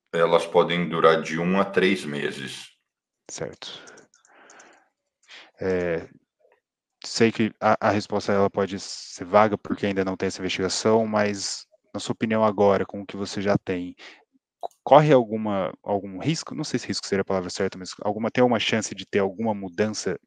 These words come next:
Speaker 2: necessariamente na Junior Cup sobre idade mínima, justamente por causa de toda a repercussão de um, de um caso com um menino de nove anos?
Speaker 1: É, eu acho que é prematuro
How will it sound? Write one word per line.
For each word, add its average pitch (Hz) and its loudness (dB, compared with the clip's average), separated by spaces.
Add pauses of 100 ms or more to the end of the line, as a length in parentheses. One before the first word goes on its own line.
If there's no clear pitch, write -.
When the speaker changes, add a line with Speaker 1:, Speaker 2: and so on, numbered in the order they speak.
(140)
Speaker 2:
necessariamente 104 -2
na 98 -6
Junior 92 -6
Cup - 0
sobre - -6
idade 90 -2
mínima, 104 -2 (500)
justamente 101 -4
por 95 -6
causa 95 -2
de - -10
toda 107 -2
a 95 -2
repercussão 98 -4
de 90 -12
um, 90 -12
de 92 -8
um 95 -6
caso 92 0
com - -12
um 92 -8
menino 92 -6
de 90 -8
nove 98 2
anos? 101 -2 (1900)
Speaker 1:
É, 82 6
eu 82 8
acho 82 6
que 101 0
é - 0
prematuro 92 0